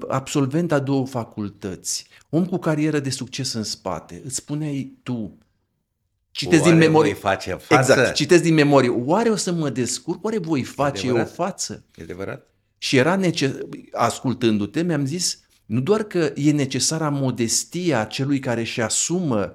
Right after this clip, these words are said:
Speaker 1: o funcție publică, necesara responsabilizare a lui, dar erau și un semn de maximă luciditate.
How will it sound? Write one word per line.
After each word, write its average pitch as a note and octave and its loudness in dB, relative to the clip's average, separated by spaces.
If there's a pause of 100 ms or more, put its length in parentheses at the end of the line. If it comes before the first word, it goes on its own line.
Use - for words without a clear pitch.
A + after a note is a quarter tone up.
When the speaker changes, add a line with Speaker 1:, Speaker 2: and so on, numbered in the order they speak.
(160)
Speaker 1:
o A2 -4
funcție - -2
publică, C#2+ -12 (400)
necesara C3+ 0
responsabilizare C3+ -2
a G2+ -2
lui, F#2 -8 (340)
dar D3 -2
erau F#3+ -2
și - -10
un D#3+ -4
semn F3+ -4 (140)
de - -8
maximă D3+ -6
luciditate. C#3 -12